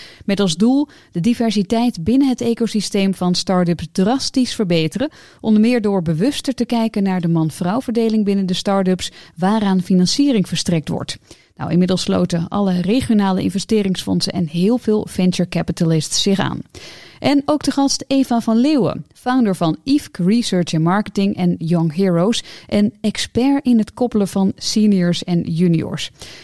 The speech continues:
Ja, Eva, welkom, eh, en Ellen ook. Eh,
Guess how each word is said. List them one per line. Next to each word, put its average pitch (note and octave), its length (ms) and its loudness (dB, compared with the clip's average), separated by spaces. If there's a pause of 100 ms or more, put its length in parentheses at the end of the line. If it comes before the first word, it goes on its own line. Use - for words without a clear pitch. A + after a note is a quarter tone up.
Ja, F3+ 140 -4
Eva, G3 460 0
welkom, A#3 540 0
eh, F3 340 -2
en F3+ 120 0
Ellen F#3 280 0
ook. C#4 340 0
Eh, G3 160 -4